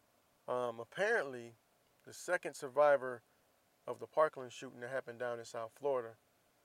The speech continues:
there's a second survivor that has committed suicide. And now there's a, there's a bigger, there's a push for more help with mental health down there because of what these kids were witness to and what they've seen. I'm not a hundred percent on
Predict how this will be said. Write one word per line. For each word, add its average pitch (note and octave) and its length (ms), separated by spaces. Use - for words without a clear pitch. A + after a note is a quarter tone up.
there's A#2+ 140
a - 20
second D#3+ 320
survivor C3+ 380
that C3 100
has B2+ 140
committed A#2+ 320
suicide. A2+ 600
And A#2 120
now B2+ 140
there's B2 240
a, A#2 60
there's A#2+ 160
a A#2 60
bigger, B2 340
there's A2+ 140
a A2 60
push D#3 220
for A#2+ 140
more B2+ 320
help C#3 280
with B2+ 160
mental B2+ 280
health C3 240
down B2 220
there A#2+ 120
because A2+ 340
of A2+ 140
what A#2 160
these A#2+ 160
kids B2+ 320
were A2 80
witness A#2+ 360
to A#2+ 180
and A2+ 100
what A#2 160
they've A2+ 220
seen. A#2+ 380
I'm C3+ 100
not C3 160
a A#2+ 40
hundred C3+ 260
percent C3 300
on B2 280